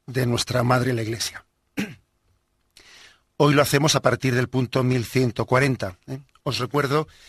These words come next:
que esta, esta parte del Catecismo, dentro del misterio de los sacramentos, cuando habla de la celebración de la liturgia de la Iglesia,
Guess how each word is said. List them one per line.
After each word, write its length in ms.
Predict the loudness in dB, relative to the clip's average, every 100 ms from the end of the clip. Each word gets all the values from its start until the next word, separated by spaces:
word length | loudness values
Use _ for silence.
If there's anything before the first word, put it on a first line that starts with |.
| -20 -20 _ _ _ _ _ -2
que 480 | 0 2 2 0 -6 _ _
esta, 460 | -6 0 2 4 2 0 -6 _ _ _
esta 220 | -4 2
parte 260 | 2 2 0
del 100 | -2
Catecismo, 680 | -2 -2 0 0 0 -2 -4 _
dentro 500 | -4 -2 0 0 0
del 320 | 0 0 -2
misterio 480 | -2 -4 0 0 2
de 60 | 0
los 140 | -2
sacramentos, 720 | -2 -2 0 0 0 -4 -6 -10 -20 -20 -20 _
cuando 260 | 0 2 4
habla 260 | 4 4 4
de 140 | 2
la 140 | 2
celebración 600 | 0 0 2 0 2 2
de 100 | 4
la 60 | 4
liturgia 460 | 2 0 -2 0 0
de 80 |
la 80 | 2
Iglesia, 460 | 2 0 0 0